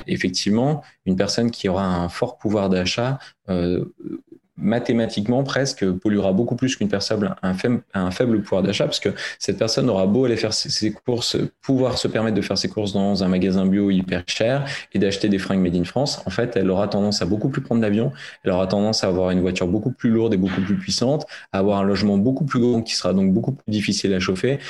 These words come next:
à avoir une épargne plus conséquente qui sera sur un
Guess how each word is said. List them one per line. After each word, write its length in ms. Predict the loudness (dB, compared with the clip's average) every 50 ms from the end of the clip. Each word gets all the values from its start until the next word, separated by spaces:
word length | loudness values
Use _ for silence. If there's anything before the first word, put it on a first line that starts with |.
| -14 -14 -12 _
à 180 | -4 -2 0 2
avoir 300 | 2 2 2 2 2 2
une 100 | 2 2
épargne 340 | 2 2 0 0 0 0 0
plus 120 | -2 0
conséquente 500 | 0 0 0 0 0 -2 0 -2 -2 -2
qui 120 | -4 -4
sera 220 | -4 -2 0 -2 -2
sur 260 | -2 -2 -2 0 0
un 200 | 0 0 0